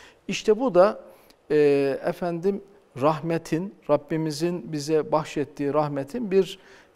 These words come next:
göstergesidir. Ondan dolayı Allah katında elbette ki, e, doğru birdir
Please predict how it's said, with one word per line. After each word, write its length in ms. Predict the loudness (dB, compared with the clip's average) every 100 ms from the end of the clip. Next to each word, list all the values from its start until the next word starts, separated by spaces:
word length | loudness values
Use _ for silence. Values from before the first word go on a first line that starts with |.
| 4
göstergesidir. 1040 | 4 4 2 2 2 0 -2 -2 -6 -8 _ _ -2
Ondan 380 | 0 4 2 4
dolayı 480 | 4 4 4 2 0 -10 _ 0
Allah 320 | 2 4 0
katında 420 | 0 -2 -2 -2 2
elbette 460 | 2 0 -2 -4 -6
ki, 340 | -2 0 0 -6 -20 _ _ _ 0
e, 60 | 2 2 2 0 -2
doğru 380 | 2 2 4 0
birdir 520 | 0 -2 -2 -6 -6